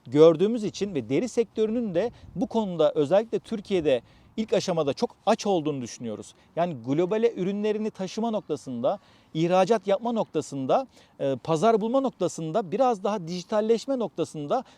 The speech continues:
zayıf olduklarını tespit ettik ve bizim de dijital bir marka olarak, dijital bir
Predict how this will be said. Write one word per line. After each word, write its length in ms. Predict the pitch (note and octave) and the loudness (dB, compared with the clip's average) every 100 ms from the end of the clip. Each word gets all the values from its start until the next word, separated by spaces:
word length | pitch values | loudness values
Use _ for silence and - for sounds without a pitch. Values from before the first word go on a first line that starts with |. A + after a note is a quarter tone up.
| _ | _
zayıf 380 | A#2+ F3+ B3 | 0 2 2
olduklarını 500 | A3+ G3 F#3+ F3+ D#3+ | 0 -2 -4 -6 -6
tespit 380 | D3 D#3 D#3 - | -4 -6 -6 -6
ettik 360 | B3+ - B3 - - _ | -6 -4 -8 -8 -20 _
ve 240 | D#3 A2+ A#2 | -6 -6 -4
bizim 440 | D3 G#3+ D4 B3+ | -2 0 -2 -2
de 180 | F3 B2+ | -2 -2
dijital 440 | D3 E3 A#3+ B3 | -8 -2 0 0
bir 100 | F#3+ | 0
marka 360 | F3+ E3+ F3+ A3+ | 0 0 0 0
olarak, 360 | G3 C3+ A#2 C#3 | 2 2 0 -6
dijital 440 | D3 - A3 G3+ | -8 -4 -4 0
bir 180 | G3 | -2